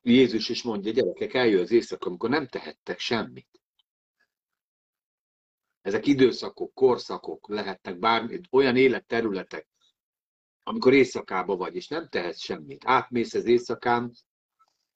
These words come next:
vagy hogy mondja a Zsoltáros, hogyha halál völgyében járok. Hát, na, akkor azon át kell menni.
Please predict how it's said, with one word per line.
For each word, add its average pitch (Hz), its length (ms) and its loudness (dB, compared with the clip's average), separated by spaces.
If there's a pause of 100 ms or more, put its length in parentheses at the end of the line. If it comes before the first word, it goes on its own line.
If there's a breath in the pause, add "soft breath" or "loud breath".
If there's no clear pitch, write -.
(160)
vagy 101 240 4
hogy 127 160 8
mondja 127 300 0
a 127 60 2
Zsoltáros, 113 680 0
hogyha - 240 -6
halál 101 400 0
völgyében 87 560 2
járok. 73 480 -8
Hát, - 260 -14 (100)
na, 98 260 -8 (1000)
akkor 127 540 2 (300)
azon 123 340 2
át 90 220 -2
kell 92 180 -2
menni. 69 440 -12